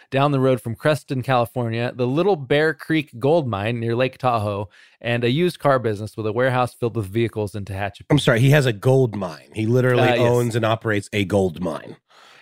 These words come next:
Speaker 2: It's not a
Speaker 1: Yeah.
Speaker 2: euphemism. Okay, I love that.
Speaker 1: And he actually, the reason he got caught, uh, was Michael Bianchi, who managed aspects of all three businesses, injured his back, neck, and shoulder in the Little Bear Creek Mine. Uh, he needed surgery,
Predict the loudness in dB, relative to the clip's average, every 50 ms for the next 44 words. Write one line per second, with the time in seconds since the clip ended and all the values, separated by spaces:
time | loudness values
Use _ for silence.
0 | _ -8 -2 2 2 4 4 4 4 2 2 0 0 -2 -2 -2 -4 -6 -10 -10
1 | -2 -2 -2 0 -2 -6 -8 -8 -4 -4 -2 -2 -2 -4 -2 -2 0 0 0 0
2 | 0 2 2 0 0 0 -2 -2 0 0 0 0 0 0 0 0 0 0 0 0
3 | 2 2 2 0 0 -4 -10 -4 0 2 4 4 4 2 0 -2 -6 _ _ _
4 | _ _ _ _ _ _ _ -2 0 0 2 0 0 -2 -2 -4 -6 -4 0 0
5 | 2 2 2 0 -2 -4 -10 -16 _ 0 0 0 0 0 -2 0 2 2 2 2
6 | 0 0 0 0 2 2 2 2 2 2 2 2 2 0 0 -2 0 0 0 0
7 | 0 -2 _ -2 -2 0 -2 -2 0 2 2 0 0 0 -2 0 0 -2 -4 -4
8 | -8 -8 -6 -8 -8 -8 -8 -6 -6 -2 0 0 0 0 -2 -2 0 0 2 2
9 | 0 -2 -4 -2 -2 -2 0 -2 -4 -6 -4 -2 0 0 2 2 2 0 -2 -2
10 | -2 -4 -2 -2 -2 -2 0 0 0 0 -2 -2 -2 -2 -4 -4 -4 -4 -6 -6
11 | -6 -4 -4 -4 -2 -2 -2 -4 -6 -8 -12 -16 _ _ _ _ _ _ _ _
12 | _ _ _ _ -8 -6 -6 -6 -6 -6 -6 -4 -2 0 0 0 0 -2 -4 -4
13 | -2 0 0 0 0 0 0 0 0 0 0 -2 -4